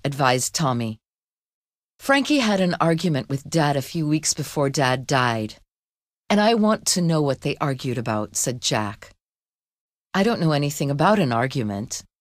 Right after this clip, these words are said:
said Tommy honestly. "I just know that Frankie is a dangerous man, and you shouldn't have anything to do with him."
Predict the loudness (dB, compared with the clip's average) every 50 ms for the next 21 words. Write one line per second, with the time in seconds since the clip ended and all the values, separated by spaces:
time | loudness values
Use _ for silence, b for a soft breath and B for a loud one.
0 | _ _ -8 -6 -4 -4 -4 -4 -2 -2 -2 -2 -2 -4 -4 -2 -2 -2 -2 -2
1 | -4 -4 -4 -4 -6 -6 -6 -10 _ _ _ _ _ _ _ _ _ _ _ _
2 | _ _ _ _ 0 0 2 2 2 2 2 2 2 4 4 4 4 2 0 -2
3 | -4 -4 0 0 2 0 0 -2 -4 -2 -2 -2 -2 -4 -2 0 0 2 2 2
4 | 0 0 -2 -2 -2 -2 0 0 0 0 0 0 -2 -4 -4 -8 -10 _ _ _
5 | _ _ _ _ _ _ -4 0 0 2 2 2 2 2 2 2 0 0 0 0
6 | 0 0 -2 -2 -4 -2 0 2 2 4 2 2 0 0 0 0 0 0 0 -2
7 | 0 2 2 2 2 2 0 -2 -4 -4 -4 -2 -2 -4 -6 -8